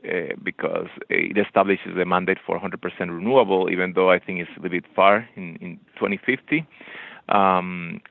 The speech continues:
and also it, uh, intends to facilitate, uh, the process to adopt more solar, uh,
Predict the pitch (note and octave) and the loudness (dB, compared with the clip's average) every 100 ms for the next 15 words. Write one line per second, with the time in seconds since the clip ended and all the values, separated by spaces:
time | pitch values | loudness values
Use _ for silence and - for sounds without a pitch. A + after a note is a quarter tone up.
0 | - A2+ B2+ A#2+ A2+ A2+ - - G#2+ G#2+ | 0 4 4 2 2 2 -2 -2 2 4
1 | G2+ - _ A2 G#2 F#2+ _ _ - F#2+ | 4 0 _ 0 2 0 _ _ -4 2
2 | G2 F#2+ F2+ F2 - A2 - A2+ A#2 - | 4 4 4 2 0 -4 0 2 2 -4
3 | - G2+ - A2 G2 - G2 G2 F2 - | -4 -4 0 -2 -2 2 4 4 0 -12
4 | - F#2+ F#2 F2 - - - - G#2+ - | -6 -4 -2 -2 -4 -8 -6 4 4 4
5 | G#2 - F#2 G2+ F#2+ F#2+ G2 F#2 - G2+ | -4 -2 0 0 0 -2 -2 -4 -2 2
6 | G2 F#2 F#2 - - | 4 4 2 -8 -14